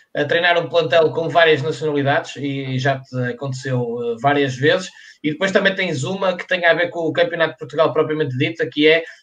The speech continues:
ehm, se as diferentes séries apresentam,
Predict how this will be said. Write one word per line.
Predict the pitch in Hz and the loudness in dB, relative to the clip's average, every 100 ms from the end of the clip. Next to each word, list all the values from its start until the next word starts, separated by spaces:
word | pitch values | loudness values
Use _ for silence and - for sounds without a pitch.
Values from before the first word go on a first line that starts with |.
| - | -2
ehm, | 147 147 143 143 139 | 2 2 2 -2 -2
se | 143 - 180 180 | -6 -6 -2 2
as | 175 170 | 2 -2
diferentes | 185 196 190 - | -2 0 -2 0
séries | 175 180 180 160 | 2 4 2 0
apresentam, | 170 160 131 165 175 175 | -2 -2 0 2 2 -2